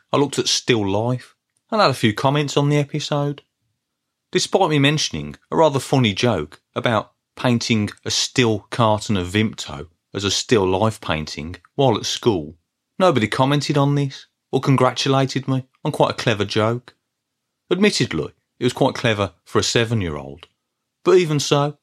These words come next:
I thought it might get some interest. Never mind. Despite this, I did get some interest about painting, but sadly, it was about Trevor's idea of doing a still life painting of a Fray Bentos tin. And Alana Curry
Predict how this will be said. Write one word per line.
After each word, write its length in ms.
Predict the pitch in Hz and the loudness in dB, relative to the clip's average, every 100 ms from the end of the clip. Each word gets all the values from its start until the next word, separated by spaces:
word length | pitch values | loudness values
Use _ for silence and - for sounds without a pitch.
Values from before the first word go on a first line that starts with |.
| - | -6
I 60 | |
thought 160 | 143 151 | 0 2
it 20 | |
might 220 | 131 120 | 4 2
get 140 | 120 104 | 4 2
some 140 | 113 | 2
interest. 680 | 120 127 - 127 123 - - _ _ _ _ _ _ _ | 2 0 0 -2 -2 -14 -20 _ _ _ _ _ _ _
Never 240 | 190 151 107 | 0 0 0
mind. 380 | 87 87 101 _ _ _ _ _ _ _ _ | -2 -6 -8 _ _ _ _ _ _ _ _
Despite 440 | - 165 190 180 123 | -4 0 4 2 2
this, 280 | 78 85 - - | -4 -6 -10 -6
I 60 | |
did 160 | 131 131 | -4 0
get 140 | 120 | 0
some 220 | - 131 139 | 2 2 2
interest 480 | 143 - 135 - - | 2 0 -2 -4 -6
about 380 | 123 127 123 | -2 0 -2
painting, 600 | - 131 127 127 131 127 127 _ _ _ _ _ - | -2 0 0 -2 -4 -4 -8 _ _ _ _ _ -4
but 140 | 139 | -2
sadly, 500 | - 170 - 78 71 _ | 0 0 0 -6 -8 _
it 40 | - | -2
was 100 | 117 | 0
about 200 | 120 - | 0 -2
Trevor's 420 | - 120 120 120 | -2 0 2 2
idea 500 | 120 120 120 117 120 _ _ - | 2 2 0 -2 -4 _ _ -4
of 80 | |
doing 180 | 151 160 | 0 2
a 20 | |
still 320 | 131 - 139 120 | 2 0 2 4
life 300 | 113 107 - | 2 0 -4
painting 560 | - 117 117 - 71 - - | -4 -4 -4 -8 -12 -14 -4
of 60 | |
a 80 | 117 | -4
Fray 280 | 113 135 110 | 0 0 0
Bentos 600 | 101 110 127 - 131 - | 0 0 0 -2 -4 -6
tin. 320 | - - 120 120 _ _ _ _ _ _ _ - _ _ - | -10 -6 -6 -8 _ _ _ _ _ _ _ -20 _ _ -4
And 140 | 123 | 2
Alana 400 | 131 147 135 117 | 4 6 4 2
Curry 460 | - 131 107 67 | 2 2 2 -2